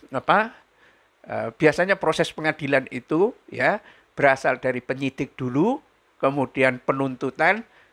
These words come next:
dan penghakiman atau vonis yang dibacakan oleh hakim. Tapi proses meninggalnya itu kayak dibalik itu, ya, hakimnya dulu,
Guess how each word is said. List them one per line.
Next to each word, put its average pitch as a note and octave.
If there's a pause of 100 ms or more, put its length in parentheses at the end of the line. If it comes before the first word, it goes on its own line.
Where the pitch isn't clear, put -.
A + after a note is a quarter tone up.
(200)
dan E3+ (160)
penghakiman C3+
atau C3+
vonis D3
yang B2+
dibacakan A#2+
oleh B2
hakim. A2 (160)
Tapi D3
proses F3
meninggalnya F3+ (240)
itu F3
kayak G3
dibalik F3
itu, B2+ (560)
ya, C#3
hakimnya D#3
dulu, D3